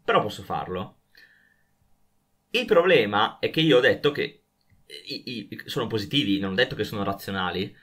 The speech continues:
Potrebbe esserci anche un numero irrazionale, potrei avere questo arco che pesa radice di due,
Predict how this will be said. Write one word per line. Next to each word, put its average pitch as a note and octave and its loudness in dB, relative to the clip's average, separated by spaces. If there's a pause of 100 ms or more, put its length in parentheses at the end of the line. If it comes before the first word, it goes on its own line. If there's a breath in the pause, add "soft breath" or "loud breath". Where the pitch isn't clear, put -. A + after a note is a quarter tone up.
(120)
Potrebbe B2 2
esserci A#2 0
anche G#2 0
un D3+ -2
numero A#2 0
irrazionale, G2 -2
potrei G#2 -4
avere G#2 2
questo G#2 -4
arco G#2 2
che F#2+ -2 (340 loud breath)
pesa G#2+ 0
radice G2 -4
di A#2+ -6
due, A#2+ 0